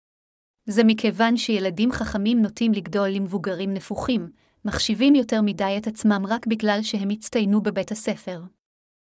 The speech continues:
אבל החיים הם לא רק ציונים. גם אם היית בראש הכיתה שלך,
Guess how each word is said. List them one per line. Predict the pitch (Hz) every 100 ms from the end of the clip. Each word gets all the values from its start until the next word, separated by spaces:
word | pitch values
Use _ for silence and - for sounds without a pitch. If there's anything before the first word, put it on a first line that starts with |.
| _ _ _ _
אבל | 240 220
החיים | 208 - 196 214 294 285
הם | 262
לא | 254
רק | 240 233
ציונים. | - 226 220 220 180 175 180 _ _ _ _ _ _ _ _ _ 226
גם | 247 269
אם | 330 330
היית | 269 220 220
בראש | 196 202 -
הכיתה | 220 214 196
שלך, | 170 185 -